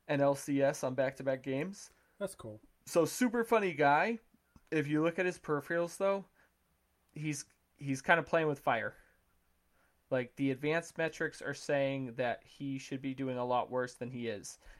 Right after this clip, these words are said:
Speaker 1: Now, some people, that's how they pitch, and they get away with that.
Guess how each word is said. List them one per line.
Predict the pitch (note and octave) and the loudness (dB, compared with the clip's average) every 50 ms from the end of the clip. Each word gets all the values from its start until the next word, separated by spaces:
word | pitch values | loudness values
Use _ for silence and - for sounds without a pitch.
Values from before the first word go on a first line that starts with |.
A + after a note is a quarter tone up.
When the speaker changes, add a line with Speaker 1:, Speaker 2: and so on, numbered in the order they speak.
| - - - | -14 -6 0
Speaker 1:
Now, | C#3 B2+ B2+ B2 A#2 - _ _ - - | 2 2 2 2 -2 -6 _ _ -20 -20
some | - - - A2 G#2 A2 | -16 -10 -8 -6 -6 -8
people, | - - C3 C3 - C#3+ D3 D#3 D#3 - | -8 -10 -12 -8 -4 -2 -2 -2 -2 -4
that's | - A#2 A#2 - - | -4 -6 -6 -6 -4
how | - C3 C3 | -2 -2 0
they | C3+ D3+ D#3 | 2 0 0
pitch, | D3+ - - G3 F#3 D3+ C3+ - - - - _ - | -2 -4 -4 -2 -2 -2 -2 -6 -12 -18 -16 _ -10
and | B2 A#2+ | -6 -6
they | A#2+ A2+ A2 | -6 -6 -4
get | - B2+ A#2+ | -2 -2 -2
away | C3+ C#3 F#3 G3+ F3+ | 0 0 0 0 -2
with | A#2+ - - - | -2 -6 -10 -12
that. | - - - - | -10 -10 -10 -12